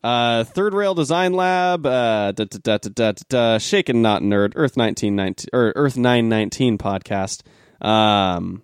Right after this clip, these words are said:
Theron Couch, uh, uh, uh, other people, Anthony Joseph, uh, uh, fucking Dark Knight Minute,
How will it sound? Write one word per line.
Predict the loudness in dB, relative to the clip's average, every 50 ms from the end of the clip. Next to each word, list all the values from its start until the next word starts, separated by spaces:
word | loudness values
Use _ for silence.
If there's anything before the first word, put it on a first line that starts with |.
| _ _ _ _ _ _ _ _ _ _ _
Theron | -20 -20 -10 -2 0 2 4 4 4 4 4 2 0
Couch, | -2 0 2 2 2 2 2 -2 -8 -10 -10 -12 _ _ _ _ _ _ _ _ _ _
uh, | -2 0 2 2 2 2 2 0 -2 -4 -4
uh, | -2 -2 0 0 0 0 -2 -4 -4
uh, | -2 -2 -2 0 -2 -4 -6 -8 _ -8 -2
other | 0 2 2 2
people, | 0 -2 -2 0 2 2 2 2 0 -2 _ _ _ _ _ _ _ -2
Anthony | 0 0 2 2 2 2
Joseph, | 2 2 2 0 2 2 2 0 0 0 -6 -14 _ _ _ _ _ _ _ _ _ _
uh, | 0 2 2 4 4 4 2 2 2 0 -2 -2 -2
uh, | 0 0 0 0 0 0 -2 -2 -4 -8 -12 -18
fucking | -8 -4 -4 -2 -2 -2 -2 -2 -2 -4 -2
Dark | 0 0 0 0 0 0
Knight | 0 0 2
Minute, | 2 2 2 2 0 -2